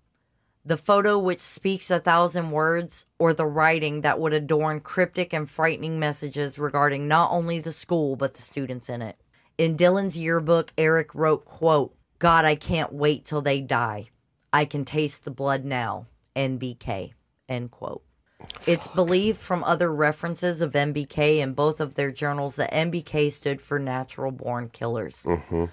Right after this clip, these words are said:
Speaker 1: which was a gory movie released on August twenty-sixth, nineteen ninety-four, about a senseless killing spree starring Woody Harrelson and Juliette Lewis. Eric continued to write on, quote,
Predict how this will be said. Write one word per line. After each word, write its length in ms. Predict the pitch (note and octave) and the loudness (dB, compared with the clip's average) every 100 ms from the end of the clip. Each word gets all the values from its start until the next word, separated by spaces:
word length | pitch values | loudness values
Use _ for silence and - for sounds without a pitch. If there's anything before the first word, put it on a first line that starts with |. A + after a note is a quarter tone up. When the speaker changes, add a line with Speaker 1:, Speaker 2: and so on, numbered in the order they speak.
| _ | _
Speaker 1:
which 220 | E3 D3+ | 0 2
was 180 | D#3 C#3+ | 0 0
a 60 | C#3+ | 0
gory 380 | D3+ D#3+ E3+ | 4 4 4
movie 480 | E3 D#3+ D#3 D#3 D3+ | 2 0 -2 -2 -6
released 600 | - D3 D3 D3+ D#3+ - - | -4 -2 0 0 -2 -6 -2
on 160 | D3 | 0
August 380 | F#2+ C#3 D3+ D#3 | 2 0 0 -4
twenty-sixth, 580 | E3 D#3+ E3 - D3 - | -6 -6 -4 -4 -6 -2
nineteen 380 | D3 D3 - D3+ | -2 -2 -4 -2
ninety-four, 680 | D3 E3 D#3+ D#3 C#3 C#3 - - - - | 0 -2 -2 0 2 2 -2 -14 -20 -2
about 320 | C#3+ D3 C#3+ | 4 4 4
a 100 | C#3 | 2
senseless 640 | - - D#3+ E3 F3 E3+ | -2 -2 -2 -2 -6 -8
killing 360 | - F3 D#3 D3+ | -2 0 0 -2
spree 420 | - D3 D3+ D3 | -6 -2 0 -2
starring 500 | - C#3 C#3 C#3 C3+ | -2 -2 0 -2 -2
Woody 300 | D#3 E3 F3 | 0 0 0
Harrelson 600 | F3 D3+ D3 - D3+ D3 - | 0 0 0 -2 -4 -4 -6
and 120 | C3+ | -4
Juliette 500 | C#3 C3 B2+ G#2 - | -4 -2 -2 -2 -4
Lewis. 440 | B2+ - - - _ _ _ _ | -6 -6 -12 -16 _ _ _ _
Eric 300 | F3 F#3 - | 6 6 4
continued 560 | - F3 - F#3+ F3 D#3+ | 0 -2 0 -2 -2 -2
to 100 | D#3+ | 0
write 280 | D3 D3 D3 | 2 4 4
on, 300 | C#3 C#3 C#3+ | 2 0 -4
quote, 420 | - F3 E3+ | 2 6 6